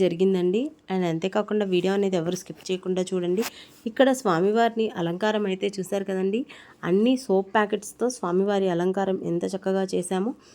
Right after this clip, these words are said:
And అంతేకాకుండా శుక్రవారం అవటం మూలాన స్వామివారికి ఇక్కడ డబ్బులతో దండ కూడా వేశామన్నమాట. ఓకే, మొత్తానికైతే ఇంకా స్వామివారి అలంకారం మొత్తం చూసేద్దాం. And అలాగే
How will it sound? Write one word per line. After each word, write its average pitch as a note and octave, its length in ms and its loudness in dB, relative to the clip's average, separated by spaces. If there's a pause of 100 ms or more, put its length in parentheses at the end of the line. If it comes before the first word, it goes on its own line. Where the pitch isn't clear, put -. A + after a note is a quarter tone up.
(320)
And F3+ 180 4
అంతేకాకుండా G#3 560 -2
శుక్రవారం G#3 500 0 (140)
అవటం F3+ 320 0
మూలాన F#3 320 0 (800)
స్వామివారికి G3 840 0
ఇక్కడ G#3+ 180 0 (680)
డబ్బులతో G3+ 580 2 (880)
దండ E3+ 200 2 (100)
కూడా F#3 200 2
వేశామన్నమాట. E3+ 680 -2 (1800)
ఓకే, G3+ 180 4 (100)
మొత్తానికైతే G3 680 2 (100)
ఇంకా G3 200 0
స్వామివారి F#3 600 0 (480)
అలంకారం F3 460 0
మొత్తం E3+ 260 0 (100)
చూసేద్దాం. F3+ 400 -2 (100)
And F#3 180 2
అలాగే F3+ 300 0